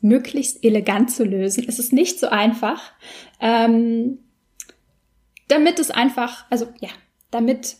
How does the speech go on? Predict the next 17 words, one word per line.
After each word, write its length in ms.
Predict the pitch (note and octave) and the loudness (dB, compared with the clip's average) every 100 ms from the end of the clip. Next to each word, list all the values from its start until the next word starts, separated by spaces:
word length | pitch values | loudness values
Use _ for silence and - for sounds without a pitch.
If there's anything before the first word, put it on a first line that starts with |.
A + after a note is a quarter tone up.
| - | -6
meine 320 | G#3+ C4+ F4 | -2 2 4
Message 800 | D#4+ G#3+ C#4 - C#4 C#4+ - - - | 2 2 0 0 0 -2 -8 -16 -4
rüberkommt, 960 | - D4+ C4+ C#4+ - F#3+ F#3+ A3 F#4 - - - F4 | 4 4 4 -2 -2 -2 0 -2 -2 -8 -12 -10 -2
also 360 | - A#3 G#3 G3+ - - | 2 2 2 -4 -6 -6
wie 480 | G#3+ D4 E4 F4+ F4+ - | 2 4 6 2 -2 -4
es 180 | B3+ B3 | -4 0
super 380 | D4+ - D4 | -2 -2 -6
einfach 400 | A#3 D4+ F4 D#4 | 0 0 0 -6
sein 360 | - F#3+ F#3 G3 | -4 -4 -4 -6
kann, 360 | - A3+ B3+ F4 - - | -6 0 0 0 -6 -6
sich 200 | D4 D4 | -2 2
in 100 | D#4 | 2
Google 220 | D4+ C4+ | 2 2
Analytics 640 | B3+ B3+ A#3+ B3 B3+ - | 2 4 4 2 -2 -4
zurechtzufinden, 1400 | - A#3+ A#3 D4+ - D#4 - C#4 C4 C4 C4 C4 C4 - | -2 -2 0 -2 -4 -8 0 4 6 6 4 2 2 -4
zu 520 | - B3 A#3+ B3+ B3+ | -4 0 2 2 0
verstehen, 800 | - - A3+ - A#3 B3 D#4 E4 | -14 -8 -8 -4 -2 2 4 2